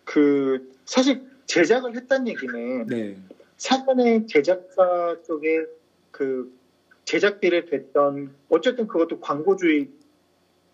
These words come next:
Speaker 1: 이 광고주나 뭐 이런 그 다른 산업 쪽에서 돈을 좀 댔을 거란 말-, 말이죠. 그렇죠?
Speaker 2: 네.
Speaker 1: 그럼 그쪽 비즈니스 파트에서는 이미 투자를 했었을 거고.
Speaker 2: 네.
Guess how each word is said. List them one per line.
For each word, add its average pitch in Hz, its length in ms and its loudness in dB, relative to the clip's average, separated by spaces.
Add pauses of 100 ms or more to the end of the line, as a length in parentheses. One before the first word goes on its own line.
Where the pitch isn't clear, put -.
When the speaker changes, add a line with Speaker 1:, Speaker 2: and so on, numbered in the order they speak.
(600)
Speaker 1:
이 175 240 -2
광고주나 170 1000 4
뭐 131 360 -2
이런 135 560 2
그 120 460 -2 (1040)
다른 143 400 0
산업 226 420 0 (160)
쪽에서 151 540 2 (180)
돈을 151 240 0
좀 147 140 -4
댔을 147 340 -2
거란 131 280 0
말-, 107 100 -6 (300)
말이죠. - 360 0
그렇죠? 190 420 0 (120)
Speaker 2:
네. 147 320 0
Speaker 1:
그럼 139 240 2 (360)
그쪽 - 360 -2
비즈니스 208 400 0
파트에서는 214 540 0
이미 220 380 2
투자를 226 420 0
했었을 220 420 -2
거고. 113 440 0
Speaker 2:
네. 117 380 -4